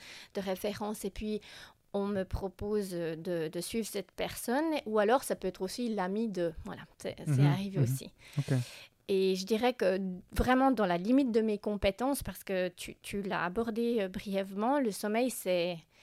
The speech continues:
Speaker 1: c'est de la médecine déjà.
Speaker 2: Mhm.
Speaker 1: Et puis, euh, il y a beaucoup de familles. Alors, moi, je suis spécialisée dans, dans ce qui est des rythmes biologiques. Et ça, c'est une famille.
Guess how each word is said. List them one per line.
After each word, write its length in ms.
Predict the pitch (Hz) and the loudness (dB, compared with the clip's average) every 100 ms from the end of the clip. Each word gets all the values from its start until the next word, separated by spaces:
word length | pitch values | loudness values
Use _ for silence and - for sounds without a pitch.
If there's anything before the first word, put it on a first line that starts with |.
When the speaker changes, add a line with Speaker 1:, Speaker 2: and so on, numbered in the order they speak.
| - _ | -20 _
Speaker 1:
c'est 160 | - | -8
de 60 | 185 | -4
la 80 | 175 | -4
médecine 540 | 170 - - 240 254 | -4 -6 -4 0 0
déjà. 380 | 220 185 190 240 - | 0 -2 -4 -4 -4
Speaker 2:
Mhm. 100 | 147 120 139 - | -2 0 0 -2
Speaker 1:
Et 160 | 185 | -6
puis, 500 | 180 - 226 247 254 - | -6 -6 -4 0 0 -2
euh, 300 | 185 175 175 - - - - _ _ - | -4 -4 -6 -10 -16 -20 -20 _ _ -4
il 60 | |
y 20 | |
a 40 | 196 | -2
beaucoup 160 | 196 269 | -2 -6
de 60 | |
familles. 540 | - - 220 208 190 185 - - - | -4 2 4 4 2 -2 -8 -16 -4
Alors, 440 | 220 202 202 - - | 4 6 4 2 -6
moi, 240 | 208 220 | -2 -2
je 80 | 247 | -2
suis 160 | - 233 | -4 -8
spécialisée 640 | - 214 247 254 233 247 | -6 -4 -2 -2 2 2
dans, 280 | 208 190 185 - 190 175 | 2 -2 -6 -10 -10 -8
dans 200 | 185 175 | -8 -8
ce 160 | - | -10
qui 160 | - 208 | -6 -4
est 80 | 196 | -2
des 180 | 185 185 - | -4 -6 -6
rythmes 300 | 254 220 185 | -8 -6 -10
biologiques. 640 | 180 208 220 208 311 - - - - | -2 0 0 -2 -6 -10 -18 -16 -10
Et 80 | |
ça, 120 | 202 262 | -8 -8
c'est 160 | 233 - | -10 -6
une 160 | 220 | -4
famille. 440 | 220 - 170 - | -4 -6 -8 -10